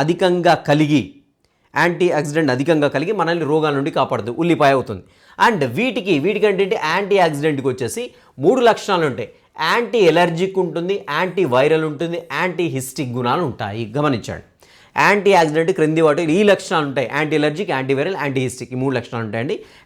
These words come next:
యాంటీ ఎలర్జిక్ అంటే ఎలర్జీ కలగకుండా కాపాడుతుంది, యాంటీ వైరల్ అంటే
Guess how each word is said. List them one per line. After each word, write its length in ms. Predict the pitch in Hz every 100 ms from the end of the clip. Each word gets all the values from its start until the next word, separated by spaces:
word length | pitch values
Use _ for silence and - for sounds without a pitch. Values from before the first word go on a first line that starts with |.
| 139
యాంటీ 200 | 165 175
ఎలర్జిక్ 280 | 160 156 147 151
అంటే 120 | 165 135
ఎలర్జీ 480 | 160 135 117 147 185 -
కలగకుండా 440 | 190 208 202 185 175
కాపాడుతుంది, 360 | 156 147 139 131
యాంటీ 180 | 156 156
వైరల్ 240 | 151 151 151
అంటే 160 | 151